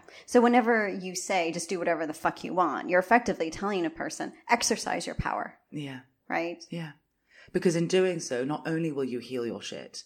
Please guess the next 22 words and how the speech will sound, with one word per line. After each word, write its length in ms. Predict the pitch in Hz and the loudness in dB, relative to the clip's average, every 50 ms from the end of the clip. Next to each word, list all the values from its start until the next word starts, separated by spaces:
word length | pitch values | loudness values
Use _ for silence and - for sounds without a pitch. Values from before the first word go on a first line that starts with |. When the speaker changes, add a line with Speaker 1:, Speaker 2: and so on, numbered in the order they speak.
| _ - | _ -12
Speaker 1:
Mm-hmm. 220 | 190 180 175 175 170 165 _ | -12 -12 -12 -14 -16 -12 _
Speaker 2:
but 60 | - | -4
you'll 140 | 151 151 156 | 0 4 4
also 240 | 160 151 156 156 139 | 4 4 2 -2 -4
learn 500 | 131 135 143 139 131 113 101 - - - _ | -2 -2 -2 -2 -2 -4 -4 -8 -10 -14 _
something 340 | - - 156 127 139 131 131 | -10 -8 -8 -6 -4 -4 -4
new, 160 | 131 131 123 | -2 -2 -4
which 200 | 120 120 120 - | -4 -4 -6 -8
is 120 | 123 - - _ _ _ | -10 -12 -14 _ _ _
you 100 | 127 127 | -12 -12
can 280 | - - 131 127 120 | -8 -8 -8 -6 -6
listen 240 | 117 101 - - 107 | -8 -10 -10 -12 -12
to 100 | - - | -10 -10
yourself. 380 | 104 95 98 - - 95 98 - - - _ - | -10 -10 -10 -10 -12 -12 -12 -14 -18 -20 _ -16
Speaker 1:
Yeah. 60 | 180 | -12
Speaker 2:
You 80 | 131 139 | -10 -8
are 100 | 139 131 | -8 -8
good 200 | 117 131 127 123 | -8 -8 -8 -6
enough 260 | 113 113 117 113 - | -8 -8 -8 -10 -12
to 80 | - 117 | -16 -16
do 200 | - 110 110 110 | -14 -12 -12 -12
so. 300 | 107 - - 80 73 - | -12 -12 -12 -12 -14 -16